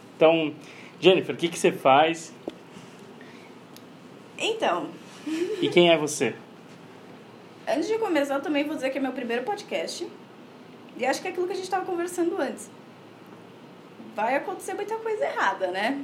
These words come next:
Speaker 2: A gente vai falar muita coisa errada, vamos dar risada disso. Mas pelo menos quebramos essa barreira da vergonha e tamo aqui falando.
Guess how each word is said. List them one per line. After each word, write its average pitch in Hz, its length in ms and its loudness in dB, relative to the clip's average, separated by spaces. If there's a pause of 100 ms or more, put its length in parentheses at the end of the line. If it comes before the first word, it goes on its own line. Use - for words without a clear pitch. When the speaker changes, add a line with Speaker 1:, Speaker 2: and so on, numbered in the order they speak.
(120)
Speaker 2:
A 214 80 -2
gente 214 220 -8
vai 254 220 4
falar 359 180 4
muita 320 220 -2
coisa 240 240 -4
errada, 220 380 -2
vamos 220 220 -6
dar 233 80 -2
risada 208 360 -6
disso. 226 460 -6 (380)
Mas 320 360 2
pelo 302 200 -2
menos 285 280 0
quebramos 254 460 -4
essa 247 220 -2
barreira 226 360 -2
da 220 100 -4
vergonha 220 560 -2
e 233 60 -4
tamo 226 160 -8
aqui 226 160 -10
falando. 180 560 -6